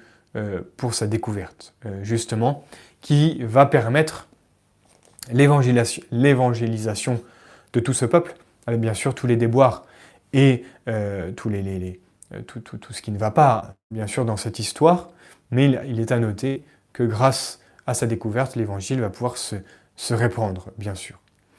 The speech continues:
Vers le même temps, les, les Portugais, euh, Vasco de, de Gama, euh, par exemple,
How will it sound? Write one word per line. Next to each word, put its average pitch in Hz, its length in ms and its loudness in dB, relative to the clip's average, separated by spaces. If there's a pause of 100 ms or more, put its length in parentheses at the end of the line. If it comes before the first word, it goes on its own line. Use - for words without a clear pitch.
(420)
Vers 147 100 10
le 151 60 8
même 156 220 10
temps, 196 120 10
les, 143 140 8
les 117 80 4
Portugais, 151 600 0 (120)
euh, 110 120 -4
Vasco 113 320 -2
de, 104 160 -2
de 98 140 -10
Gama, 127 540 2
euh, 101 140 -6
par 104 220 -4
exemple, 113 400 -4